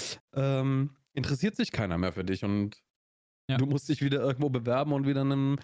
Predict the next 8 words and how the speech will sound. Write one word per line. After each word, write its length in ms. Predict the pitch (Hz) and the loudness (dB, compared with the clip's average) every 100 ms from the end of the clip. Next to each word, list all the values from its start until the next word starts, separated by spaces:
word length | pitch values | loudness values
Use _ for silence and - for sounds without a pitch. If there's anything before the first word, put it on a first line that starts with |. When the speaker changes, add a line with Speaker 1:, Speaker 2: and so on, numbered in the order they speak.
| - _ 131 | -10 _ -2
Speaker 1:
jemand 300 | 139 139 135 | 0 0 0
anders, 400 | - 160 123 - | 0 2 0 0
äh, 160 | 117 113 | 0 0
für 120 | 135 | 0
jemand 240 | 131 131 | 0 0
anders 240 | 127 151 120 | 0 0 0
arbeiten. 580 | 90 92 95 - 107 - _ _ | 0 0 0 -2 -4 -6 _ _
Speaker 2:
Mhm. 320 | 143 127 147 | 0 0 -2